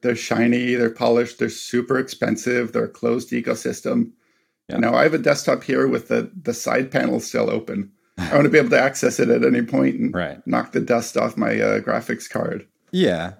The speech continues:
Speaker 2: If you're capable of doing that stuff, like, it's kind of like if you're, if you're the kind of person who could tune their own machine, then I think it's good. The reason I, I really don't like Windows is because older people in my family or friends are always getting Windows machines. And then after, like, a year,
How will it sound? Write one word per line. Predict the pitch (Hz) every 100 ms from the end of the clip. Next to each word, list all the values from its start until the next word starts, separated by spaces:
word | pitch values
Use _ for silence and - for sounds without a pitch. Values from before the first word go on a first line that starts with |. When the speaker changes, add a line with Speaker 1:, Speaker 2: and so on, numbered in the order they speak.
| _
Speaker 2:
If | 160 156
you're | 214
capable | 214 185 165 147
of | 113
doing | 117 107
that | 107
stuff, | - 104 -
like, | 104
it's | 101
kind | - 104
of |
like | 92 101
if | 110
you're, | 104
if | - 104
you're | 104
the | 92
kind | 95
of | 90
person | 92 92
who |
could | 85 -
tune | - 92
their | 87
own | 90 87
machine, | - 113 113 139
then | 95
I | 82
think | 92 87 - _
it's | 82 -
good. | 85 90 95 - _ -
The | 123
reason | 131 170 156
I, | 117 113
I | 104
really | 104 104 98
don't | 98 87
like | 92
Windows | 95 90 87
is | 92
because | 92 95 87 - -
older | 101 101 98
people | - 104 95
in | 80
my | 90 85
family | - 139 123 113 98
or |
friends | 92 101 98 95
are | 85
always | 85 95
getting | - 101 95
Windows | 107 101 92
machines. | 90 - 87 85 80
And | -
then | 92
after, | 90 - 85
like, | 87 101
a |
year, | 92 92 101 85 80